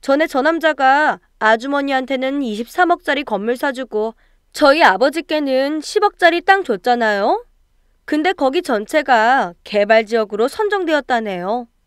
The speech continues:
제가 평소에 사람을 비꼬고 놀리고 하는 사람이 아닌데 그날따라 저도 모르게 그런 말투가 되더군요. 한껏 비꼬는 목소리로 얘기를 했더니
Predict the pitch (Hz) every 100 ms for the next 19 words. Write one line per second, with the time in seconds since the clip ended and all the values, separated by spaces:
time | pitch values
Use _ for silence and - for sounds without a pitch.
0 | _ _ _ _ _ _ _ _ _ _
1 | _ - 233 226 392 - 392 370 370 269
2 | 233 254 247 - 339 311 302 262 208 -
3 | 247 233 240 196 202 240 262 247 254 285
4 | 254 262 240 180 202 240 214 196 202 _
5 | _ _ _ - - 202 202 208 196 208
6 | 202 196 208 185 226 233 202 269 226 _
7 | _ - 269 339 285 180 - 247 247 185
8 | 247 262 247 185 165 170 _ _ _ _
9 | _ _ _ _ _ - 240 220 - 214
10 | 208 - 190 - 220 233 196 175 240 220
11 | 214 220 185 185 220 220 - 214 202 196
12 | 226